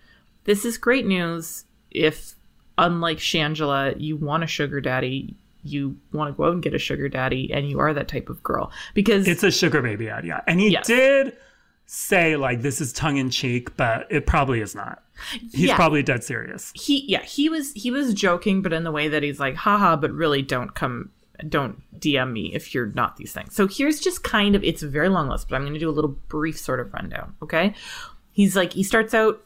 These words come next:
Speaker 1: really nice. He's like, "You have to be a strong, nice, loving personality."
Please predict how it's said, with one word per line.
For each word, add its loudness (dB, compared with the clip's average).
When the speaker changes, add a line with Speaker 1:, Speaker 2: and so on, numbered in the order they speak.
Speaker 1:
really -2
nice. -4
He's -6
like, -4
"You 2
have 0
to 0
be -2
a -8
strong, 2
nice, -2
loving 0
personality." -4